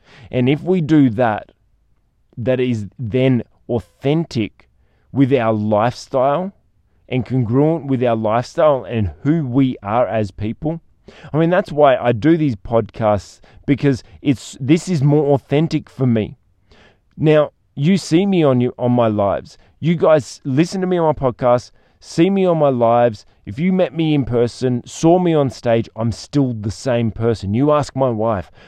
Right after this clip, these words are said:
I'm still the same person because I live authentically. So if you want to increase your personal brand authentically, first of all, you need to be focusing on marketing. Second of all, build your personal brand, which makes sure that you're congruent with what you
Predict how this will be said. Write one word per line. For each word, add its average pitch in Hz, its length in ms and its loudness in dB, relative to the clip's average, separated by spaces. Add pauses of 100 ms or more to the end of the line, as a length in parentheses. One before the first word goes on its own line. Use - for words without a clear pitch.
I'm 127 160 0
still 165 380 0
the 120 160 -6
same 131 360 -2
person 113 440 -2
because 117 240 -6
I 131 100 -2
live 120 600 0 (440)
authentically. 113 840 -6 (540)
So 170 160 2
if 143 160 0
you 170 180 2
want 202 220 2
to 156 80 2
increase 123 640 -2
your 127 200 0
personal 127 520 -4
brand 110 480 -2
authentically, 120 800 -6 (340)
first 170 340 -4
of 147 80 -2
all, 135 140 4
you 110 140 0
need 151 140 0
to 131 40 -4
be 113 100 -2
focusing 131 480 -4
on 151 100 -4
marketing. 110 440 -4 (760)
Second 147 320 -6
of 143 60 -2
all, 117 120 0
build 123 360 -2
your 165 60 -2
personal 135 380 -4
brand, 110 480 -4
which 113 280 -8
makes 117 240 -4
sure 117 320 -4
that 95 160 -6
you're 110 160 -4
congruent 110 500 -6
with 98 200 -12
what 104 160 -6
you 107 240 -6